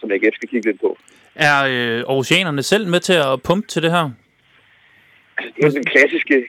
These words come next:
Speaker 1: kan man sige, den, som, øh, vi journalister altid gerne vil hive frem, at, øh, at så bliver, øh, hele Aarhus, øh, kørt op til, at,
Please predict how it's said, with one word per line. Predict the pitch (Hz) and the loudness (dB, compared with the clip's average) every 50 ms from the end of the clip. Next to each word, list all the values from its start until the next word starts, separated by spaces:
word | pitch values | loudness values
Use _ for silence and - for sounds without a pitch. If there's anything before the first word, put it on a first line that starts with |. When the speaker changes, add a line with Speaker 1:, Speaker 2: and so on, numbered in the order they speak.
| _ - | _ -6
Speaker 1:
kan | - 120 | -4 -2
man | 123 117 | -2 -2
sige, | - - 240 - - | -2 -2 -2 -2 2
den, | - 131 127 120 123 110 | 2 2 0 0 -4 -6
som, | - 135 120 113 110 | -2 -2 -2 -2 -2
øh, | 110 110 104 104 101 98 | 0 2 4 4 2 2
vi | 107 107 - | -2 -2 0
journalister | 123 113 110 117 117 - 120 | 2 2 2 0 2 2 2
altid | 113 113 - 127 120 | 2 2 2 -2 -2
gerne | 98 107 101 110 120 | 0 0 0 0 0
vil | 120 110 | -4 -2
hive | 110 110 104 - - | 0 -2 -2 -2 0
frem, | 113 117 - - | -2 -2 0 0
at, | 113 104 - - | -4 -4 -2 0
øh, | 104 101 101 104 104 - - - - - - _ _ _ _ | 2 2 4 4 2 0 -4 -16 -16 -16 -18 _ _ _ _
at | - - | -8 0
så | - 120 113 _ - | 0 0 -2 _ -2
bliver, | - 113 110 104 104 101 101 98 98 98 | 2 4 6 6 6 6 4 4 2 2
øh, | 98 92 | 0 0
hele | 101 113 117 113 | 0 2 4 4
Aarhus, | 95 101 110 117 117 107 104 107 - - | 4 4 4 2 0 -4 -4 -6 -2 0
øh, | 104 101 101 101 95 98 98 98 98 - - - | 2 4 4 4 4 4 4 2 0 -4 -2 -2
kørt | 107 98 | 0 2
op | 98 101 92 - - | 4 2 2 0 -2
til, | 110 | 0
at, | 107 110 104 101 98 95 98 98 | 2 4 4 4 2 -2 -4 -6